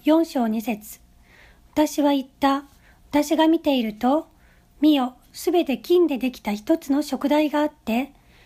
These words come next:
その頂に鉢があり、その食台の上に七つの灯火があり、その頂にある灯火にそれぞれ七つの管があります。二、七つの燃える火の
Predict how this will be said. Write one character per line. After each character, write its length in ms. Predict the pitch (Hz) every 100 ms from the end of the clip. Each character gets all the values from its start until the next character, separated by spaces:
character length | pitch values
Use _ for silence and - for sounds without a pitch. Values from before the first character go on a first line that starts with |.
| _ -
そ 160 | 285
の 140 | 302 302
頂 460 | 269 311 311 302
に 80 | 302
鉢 320 | - 226 330
が 140 | 320 269
あ 80 |
り、 220 | 220 202 - _ _ _ -
そ 140 | 277
の 100 | 285
食 260 | 294 285 311
台 200 | 320 311
の 140 | 302
上 160 | 302 311
に 220 | 220 - _
七 240 | 262 262 349
つ 100 | 294
の 120 | 240
灯 220 | 247 262
火 280 | 285 285 302
が 140 | 294
あ 80 | 294
り、 180 | 208 220 _ _ _ - - _ -
そ 160 | 294
の 140 | 302 294
頂 420 | 320 311 320 311
に 140 | 320
あ 60 | 302
る 100 | 247
灯 220 | 254 269
火 280 | 277 294 254
に 300 | 214 339 - _ _ -
そ 140 | 294
れ 140 | 311
ぞ 120 | 302 233
れ 200 | 302 -
七 240 | 247 311
つ 140 | 339 269
の 100 | 226
管 280 | - 294 285
が 200 | 359 -
あ 80 | 226
り 140 | 208
ま 140 | 208
す。 180 | - - - _ _ - - - - - - _ _ _ - _ _ _
二、 280 | 240 277 285 _ _ _ _ _
七 220 | 269 320
つ 140 | 349 262
の 100 | 240
燃 220 | 226 285
え 80 | 294
る 200 | 302 -
火 220 | - 320
の 220 | 294 -